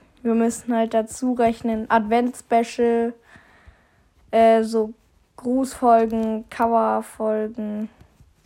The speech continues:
Infos, das, da werde ich keine Folgen Dingsens machen.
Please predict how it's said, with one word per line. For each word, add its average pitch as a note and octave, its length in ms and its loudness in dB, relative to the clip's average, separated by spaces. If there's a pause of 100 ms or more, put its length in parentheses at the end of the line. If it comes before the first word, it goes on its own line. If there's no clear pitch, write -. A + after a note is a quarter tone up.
(460)
Infos, A#3 880 2
das, G#3+ 420 -2
da G#3 180 0
werde G#3 200 0
ich G#3+ 100 -8
keine G#3 280 -4
Folgen G#3+ 680 -4 (1120)
Dingsens G#3+ 680 -6
machen. A#3 500 -6